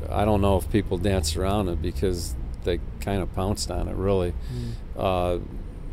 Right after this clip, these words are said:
Speaker 1: but it goes back. I mean, w-, we've noticed it throughout his major league career, off and on, um, and he'll correct it, and then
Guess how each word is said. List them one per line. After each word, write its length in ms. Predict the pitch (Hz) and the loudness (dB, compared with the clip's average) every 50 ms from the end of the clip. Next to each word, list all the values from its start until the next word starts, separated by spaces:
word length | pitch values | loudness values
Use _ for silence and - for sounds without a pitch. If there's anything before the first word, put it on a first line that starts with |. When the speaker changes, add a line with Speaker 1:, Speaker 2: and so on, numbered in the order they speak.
| - - - - - | -10 -10 -10 -6 0
Speaker 1:
but 180 | 104 107 107 110 | 4 4 6 6
it 140 | 127 131 | 6 4
goes 260 | - - 190 160 117 98 | 6 8 8 8 8 6
back. 380 | - 120 120 127 101 - - | 4 4 4 4 0 -2 -4
I 80 | 98 95 | -4 -2
mean, 360 | 98 101 98 98 98 101 104 | 0 0 2 2 2 2 2
w-, 140 | 113 120 120 | 2 2 2
we've 300 | 113 110 120 131 135 127 | 2 4 4 4 4 4
noticed 440 | 113 98 98 98 92 87 - - - | 4 4 4 2 2 0 -2 0 0
it 160 | 95 92 - - - - | 0 0 -2 -4 -6 -4
throughout 420 | - 110 98 98 98 92 92 92 - - - - - - | 0 2 4 6 6 6 4 2 0 -4 -6 -6 -6 -4
his 160 | 98 101 92 87 | -4 -4 -2 0
major 320 | 98 98 101 95 90 90 | 2 2 2 2 0 -2
league 200 | 92 95 87 - | -2 -2 -2 -2
career, 420 | - - - 95 101 107 90 80 - - - - - - - - - - | -4 -2 0 2 2 2 2 0 -2 -6 -10 -10 -10 -10 -10 -8 -4 0
off 240 | 117 104 98 - - | 2 2 2 2 0
and 100 | 95 95 | 0 0
on, 420 | 101 104 101 98 98 92 95 92 92 | 2 2 2 2 0 -2 -2 -4 -4
um, 300 | 92 92 90 90 90 92 | -2 -2 0 0 0 0
and 120 | 92 95 | 0 0
he'll 280 | 95 95 101 98 92 107 | 2 2 2 2 2 0
correct 460 | - - - 107 104 101 104 - - | -2 0 4 4 6 6 4 2 2
it, 120 | 107 101 98 | 0 0 2
and 80 | 95 | 0
then 260 | 104 101 98 95 92 | 0 0 0 0 -2